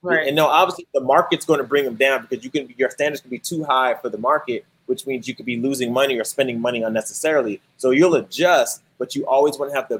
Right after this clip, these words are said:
Speaker 2: best standards that is reasonable,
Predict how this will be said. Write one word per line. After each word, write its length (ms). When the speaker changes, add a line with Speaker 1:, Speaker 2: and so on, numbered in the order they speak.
Speaker 2:
best 300
standards 600
that 320
is 460
reasonable, 480